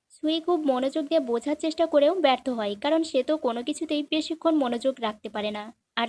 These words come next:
তাই সে ঘুমিয়ে পড়ে। আর মোয়ান এভাবে সুইকে পেছনে ফিরে দেখে মৃদু হাসে।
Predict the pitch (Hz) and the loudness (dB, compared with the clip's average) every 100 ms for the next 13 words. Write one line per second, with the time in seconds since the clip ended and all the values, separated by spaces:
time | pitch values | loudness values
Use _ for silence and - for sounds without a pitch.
0 | - 247 262 - 320 403 294 294 262 - | 0 0 2 2 0 0 0 2 2 2
1 | 214 202 _ _ _ _ _ _ 262 269 | -2 -4 _ _ _ _ _ _ 0 0
2 | 240 240 269 311 320 320 311 311 - 254 | 2 2 4 4 2 0 -2 -2 -8 -10
3 | 247 285 262 220 277 294 311 311 277 254 | -6 -4 -4 -2 -2 0 0 2 0 0
4 | 262 285 - _ _ 302 330 339 311 262 | 0 0 -2 _ _ 2 4 2 0 -4
5 | - | -6